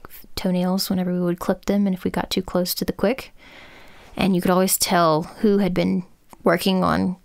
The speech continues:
nail trims because their hands would be covered in, like, this dark color dur-, in the afternoon.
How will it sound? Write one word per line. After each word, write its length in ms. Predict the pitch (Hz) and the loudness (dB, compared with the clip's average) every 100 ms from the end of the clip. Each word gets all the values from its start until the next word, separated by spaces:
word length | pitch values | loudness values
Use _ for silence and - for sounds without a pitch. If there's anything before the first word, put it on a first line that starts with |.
| _ | _
nail 200 | 214 226 | 4 4
trims 400 | - 196 180 180 | 4 2 2 0
because 640 | - 180 - 175 170 175 | -2 -2 0 0 2 -2
their 320 | - - 170 - | -4 -2 0 0
hands 360 | 185 151 165 | 0 0 0
would 100 | 185 | 0
be 120 | 170 | 0
covered 380 | 175 180 151 151 | 0 0 2 0
in, 120 | 151 | 0
like, 200 | 190 202 | 0 -2
this 200 | 170 175 | -2 -2
dark 580 | 202 190 160 - - - - - - - - - | 0 2 2 0 -6 -8 -16 -20 -20 -20 -20 -8
color 480 | - 190 202 214 214 - - _ - - 196 | 0 2 4 2 -2 -10 -20 _ -10 -6 -2
dur-, 120 | 202 | 0
in 180 | 190 190 | 2 2
the 100 | 190 | 2
afternoon. 680 | 185 - 202 196 202 202 | 0 0 2 4 2 0